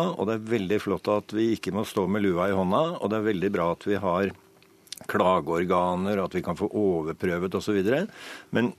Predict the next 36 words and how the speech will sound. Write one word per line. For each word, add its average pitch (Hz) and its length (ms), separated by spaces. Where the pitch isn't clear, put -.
men, 113 500
men 113 260
baksiden 98 640
av 113 80
den 101 160
medaljen 120 500
er 113 220
rett 110 220
og 110 80
slett - 340
at 107 320
vi, 110 140
eh, - 1040
som 127 160
du 120 120
sier, 127 420
tror 104 540
at 95 100
det - 160
alltid 90 380
er 107 80
noen 127 140
andre 90 520
som 120 160
har 107 160
ansvaret 107 480
når 107 160
noe 92 160
går 95 160
gærent. 95 400
Det - 160
er 143 80
nesten 123 400
sånn 101 220
at 95 180
du, 117 80